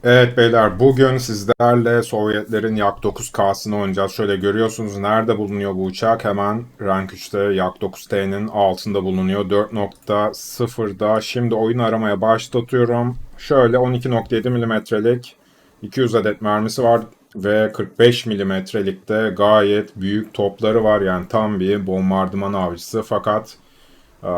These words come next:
biz bombardıman için değil, avcı uçaklarını avlamak için kullanacağız. Zorlu bir uçak bu, ağır bir uçak.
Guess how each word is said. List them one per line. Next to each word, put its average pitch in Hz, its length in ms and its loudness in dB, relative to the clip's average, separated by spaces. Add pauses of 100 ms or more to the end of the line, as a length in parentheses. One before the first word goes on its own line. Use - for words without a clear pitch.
(340)
biz 113 380 -2
bombardıman 107 680 2
için 110 360 -4
değil, 123 400 4 (600)
avcı 110 340 2
uçaklarını 113 480 0
avlamak 110 400 2
için 107 160 -4
kullanacağız. 101 580 -2
Zorlu 107 360 2
bir 139 60 0
uçak 101 440 0
bu, 123 200 0
ağır 104 320 2
bir 101 40 -2
uçak. 110 580 -2